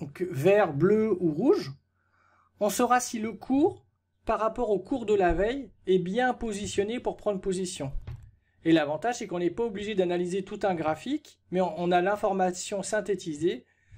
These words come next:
dans, euh, dans, directement dans ce, de cet indicateur-là, wipi. Vous voyez, la copie d'écran vous l'indique, hein. Alors, je vais essayer de vous la faire, voilà, ici.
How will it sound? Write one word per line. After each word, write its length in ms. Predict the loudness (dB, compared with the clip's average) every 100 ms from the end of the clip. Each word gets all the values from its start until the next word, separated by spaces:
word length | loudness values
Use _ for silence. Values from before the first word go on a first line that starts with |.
| -18 -10
dans, 440 | 0 4 4 2 0
euh, 880 | 2 4 4 2 0 -2 -8 -10 -10
dans, 260 | -2 2 4
directement 500 | 4 4 4 4 6
dans 160 | 4
ce, 160 | 2 2
de 220 | 2 2
cet 220 | -4 0
indicateur-là, 580 | 2 2 2 4 6 6
wipi. 300 | 4 -2 -6
Vous 80 | -10 _ _ _
voyez, 320 | 2 4 4 6
la 180 | 4
copie 280 | 6 2 6
d'écran 340 | 6 6 4 0
vous 100 | 2
l'indique, 380 | 0 -2 -4
hein. 240 | -2 -2 -4 _ _ _ _ -12
Alors, 160 | -10
je 60 | -10
vais 60 | -8
essayer 160 | -8
de 40 | -6
vous 80 |
la 120 | -6 -6
faire, 180 | -6
voilà, 200 | -2 -2
ici. 440 | -4 -6 -4 -4